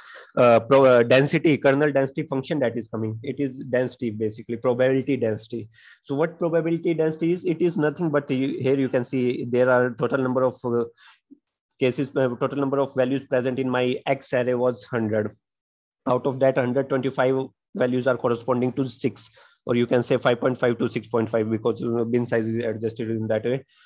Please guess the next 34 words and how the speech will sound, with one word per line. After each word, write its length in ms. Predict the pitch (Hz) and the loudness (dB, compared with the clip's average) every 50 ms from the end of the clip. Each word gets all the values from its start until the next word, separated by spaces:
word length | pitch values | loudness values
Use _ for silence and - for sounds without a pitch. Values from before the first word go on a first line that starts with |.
| _ _ _ _ | _ _ _ _
So 180 | - - 165 156 | -4 -2 -2 0
whenever 580 | 139 123 120 120 139 147 170 175 180 185 185 185 | 0 -2 2 2 2 4 4 2 2 2 2 2
we 160 | 165 165 160 | 2 0 2
are 80 | 160 151 | 0 2
going 240 | 143 147 151 151 147 | 2 0 -2 0 -2
to 80 | 151 | -4
divide 480 | 151 131 131 127 135 135 143 147 143 127 | -2 0 2 4 4 4 4 2 2 2
this 220 | 139 139 123 - | 2 2 2 0
y-axis, 680 | 131 123 127 127 139 143 139 123 - - - 131 113 - | 0 2 4 4 4 4 4 2 2 -2 -4 -4 -2 0
uh, 180 | 123 117 117 117 | 0 0 0 0
with 220 | 117 131 131 127 120 | -2 -4 -4 -2 -2
the 120 | 127 127 | -2 -2
total 280 | 123 - - 127 151 143 | 2 2 2 2 2 2
number 260 | 135 135 131 123 127 | 2 0 0 2 0
of, 140 | 123 113 - - | 0 0 -2 -2
uh, 480 | 151 127 120 117 113 113 110 113 120 131 113 - | 0 2 2 4 4 4 4 2 0 -2 -2 -2
total 200 | 127 123 143 135 | 0 0 2 0
number 200 | 135 127 127 127 | 2 2 2 2
of 160 | 127 123 - - - _ _ _ | 2 2 -2 -10 -20 _ _ _
counts 280 | - 127 131 135 131 - | 4 4 4 4 2 0
that 240 | 135 131 - - - | -2 -2 -2 0 -2
is 140 | 131 117 - | -6 -6 -2
present 320 | - 127 117 123 123 123 | -2 -2 0 0 -2 -2
in 100 | 127 117 | -2 0
my 240 | 117 117 113 113 113 | 0 2 2 2 2
array, 260 | 113 120 139 139 - - - - - | 4 2 2 0 -2 -10 -20 -20 -6
that 220 | - 127 135 139 135 | 0 2 2 2 2
will 100 | 156 151 | -2 -2
give 180 | 135 143 139 | 0 0 0
me 120 | 139 139 147 | 2 4 2
a 80 | 156 | 2
probability 440 | 156 147 135 123 127 123 120 110 - | 4 4 4 4 6 4 4 2 0
density 340 | 123 117 113 110 107 - 120 | 2 4 2 2 2 -2 -6
function. 440 | - - 113 110 - 123 113 113 | -6 -4 -6 -4 -2 -2 -2 -2